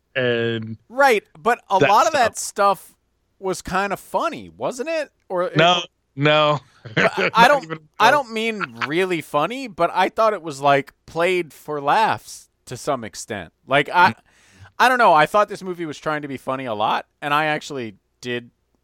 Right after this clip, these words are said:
Speaker 2: laugh more than I expected to, I guess is what I would say.
Speaker 1: I didn't
Speaker 2: Um,
Speaker 1: laugh once.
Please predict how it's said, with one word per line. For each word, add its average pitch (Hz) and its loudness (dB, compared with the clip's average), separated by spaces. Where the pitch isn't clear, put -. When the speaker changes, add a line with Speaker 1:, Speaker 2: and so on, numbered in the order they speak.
Speaker 2:
laugh 131 -4
more 131 -10
than 127 -8
I 120 -4
expected 143 -12
to, 220 -12
I - -12
guess - -12
is 185 -18
what 202 -12
I 208 -10
would 208 -12
say. 214 -12
Speaker 1:
I 113 2
didn't 131 4
Speaker 2:
Um, 123 0
Speaker 1:
laugh 123 -2
once. - -18